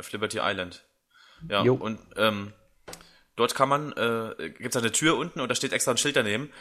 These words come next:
Speaker 1: äh, „No, no Easter Eggs here“ oder sowas. Und dann kann man aber trotzdem durch die Tür gehen und eine Leiter hochklettern und dann ist inner-, in dieser Statue das schlagende Herz.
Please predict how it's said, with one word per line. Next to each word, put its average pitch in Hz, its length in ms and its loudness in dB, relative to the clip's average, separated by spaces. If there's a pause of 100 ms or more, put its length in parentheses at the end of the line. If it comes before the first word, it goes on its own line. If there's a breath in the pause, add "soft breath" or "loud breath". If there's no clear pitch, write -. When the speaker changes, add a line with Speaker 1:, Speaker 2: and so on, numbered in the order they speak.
(220 loud breath)
Speaker 1:
äh, 107 160 2
„No, 113 400 0
no 113 240 0
Easter 127 220 2
Eggs 90 240 2
here“ 98 160 2
oder 87 180 0
sowas. 85 320 -4
Und - 80 -10
dann 101 80 -2
kann 117 100 -4
man 120 100 2
aber 110 120 2
trotzdem 131 240 -2
durch 127 120 0
die 120 80 -8
Tür 151 180 -4
gehen 135 260 0 (380 soft breath)
und 107 120 -6
eine 107 80 0
Leiter 123 220 6
hochklettern 123 380 0
und 113 80 -4
dann 113 140 -6
ist - 200 -2
inner-, 151 380 -2 (160)
in 160 340 -8
dieser 127 220 -4
Statue 123 640 -2
das - 400 0
schlagende 110 420 2
Herz. - 600 -4